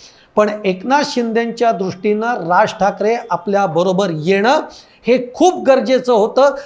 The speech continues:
कारण त्यांना हा संदेश द्यायचा होता की ज्या बाळासाहेबांच्या विचारांनी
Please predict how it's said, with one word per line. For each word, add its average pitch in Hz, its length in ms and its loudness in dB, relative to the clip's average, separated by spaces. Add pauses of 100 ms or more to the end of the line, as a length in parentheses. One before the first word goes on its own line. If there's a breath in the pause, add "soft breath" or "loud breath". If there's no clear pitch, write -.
(120 loud breath)
कारण 240 140 2
त्यांना 226 360 0
हा 220 220 0
संदेश 214 680 0
द्यायचा 214 360 2
होता 233 400 4 (260 loud breath)
की 262 120 4
ज्या 190 400 2
बाळासाहेबांच्या 233 1400 0
विचारांनी 233 880 -2